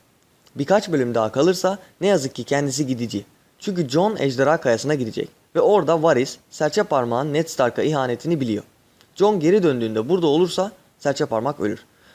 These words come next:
Ayrıca Tazı kuzeye geliyor ve Tazı da aynı şekilde bu ihaneti biliyor. Tazı geldiğinde kuzeyde olursa büyük ihtimalle ölür. Lütfen favori karakterlerimden birini böyle aptalca bir hamleyle öldürmesinler.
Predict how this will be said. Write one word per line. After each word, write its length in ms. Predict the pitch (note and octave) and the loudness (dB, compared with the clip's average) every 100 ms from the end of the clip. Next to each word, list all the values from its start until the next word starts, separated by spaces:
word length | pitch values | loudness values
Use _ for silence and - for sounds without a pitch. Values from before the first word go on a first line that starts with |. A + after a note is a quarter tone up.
| _ | _
Ayrıca 340 | - G#3+ G3+ G#3 | -2 0 2 -2
Tazı 320 | G#3 F#3 G3+ | 0 0 0
kuzeye 320 | - D#3+ D#3+ | -2 2 2
geliyor 340 | C3 A2+ G#2 G2+ | 2 0 0 -2
ve 160 | B2 | -2
Tazı 280 | D#3 E3+ G3+ | 0 0 2
da 100 | D3+ | 2
aynı 220 | E3 F3+ | 2 0
şekilde 440 | C3 A#2+ B2 E3 E3+ | -2 -6 -4 -2 0
bu 100 | E3+ | 0
ihaneti 460 | C3 A#2+ A#2+ D#3+ | 0 -4 -4 -4
biliyor. 220 | B2+ G#2+ - _ _ _ - | -2 -4 -6 _ _ _ -2
Tazı 180 | G3 G3+ | 0 2
geldiğinde 420 | E3 A#2+ A2+ A2 | 0 0 -2 -4
kuzeyde 360 | C3 C3+ D#3 | -2 0 2
olursa 380 | E3+ D#3 C#3+ D#3+ - _ _ | 2 0 -2 -4 -6 _ _
büyük 200 | D3+ E3 | -2 -2
ihtimalle 380 | B2+ A2+ A2+ A#2 | -4 -4 -2 0
ölür. 280 | G#2+ F#2+ - _ _ _ | 0 -4 -12 _ _ _
Lütfen 320 | G3+ G3+ C#3+ C#3 | -4 -2 -4 -2
favori 320 | E3 F#3+ D#3+ | 0 2 0
karakterlerimden 840 | C#3+ C3 - B2 A#2+ A#2 A#2 A#2 | 0 -2 0 0 2 0 -2 0
birini 260 | D3+ C#3+ C3+ | 0 2 2
böyle 180 | D3+ | 2
aptalca 500 | C#3+ D3 - F3+ C#3 | 2 -2 0 0 0
bir 60 | B2 | 0
hamleyle 420 | A#2+ C#3 B2+ C3+ | -2 -2 0 2
öldürmesinler. 600 | C3+ A#2 G#2+ G#2 - - | 2 0 -4 -8 -14 -20